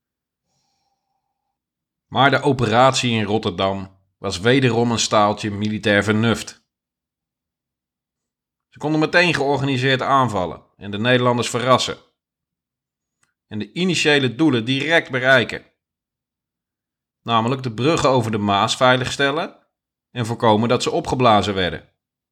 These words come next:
De Willemsbrug en de parallelle spoorbrug, de Koninginnenbrug en het Noordereiland bezetten.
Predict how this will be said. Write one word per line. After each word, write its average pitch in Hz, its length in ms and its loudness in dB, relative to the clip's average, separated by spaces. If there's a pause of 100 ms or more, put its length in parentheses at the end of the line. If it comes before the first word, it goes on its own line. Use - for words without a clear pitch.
(920)
De 101 100 -14
Willemsbrug 160 720 0
en - 100 -8
de 135 100 -4
parallelle 135 460 2
spoorbrug, 127 720 -4 (100)
de 104 140 -18
Koninginnenbrug 135 1080 0 (360)
en 123 120 -6
het 117 80 -4
Noordereiland 135 680 2
bezetten. 92 420 -8